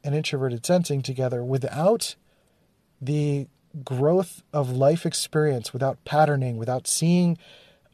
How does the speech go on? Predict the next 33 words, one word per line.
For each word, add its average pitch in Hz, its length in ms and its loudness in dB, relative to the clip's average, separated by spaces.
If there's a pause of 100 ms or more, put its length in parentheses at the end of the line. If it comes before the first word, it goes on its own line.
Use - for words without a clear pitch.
what 156 320 0
other 180 240 2
people 156 500 -2
live 147 240 4
like 143 320 2
and 135 140 -2
what 139 160 -2
other 156 200 -4
people 165 300 -2
experience, 143 720 -4 (720)
that 147 320 2
you're 160 340 0
basically 185 720 0 (160)
dissecting 160 800 0
a 151 60 4
very 147 380 4
limited 143 600 2
scope 143 380 0
of 123 140 -4
experience, 175 800 -2 (480)
asking 165 380 4
the 147 60 4
same 156 300 2
questions 131 540 -2
that 127 160 -2
other 131 240 -2
I 135 120 0
N 131 80 0
T - 120 -10
Ps 127 200 -4
have 113 100 -6
already 117 260 -2
asked, - 460 -6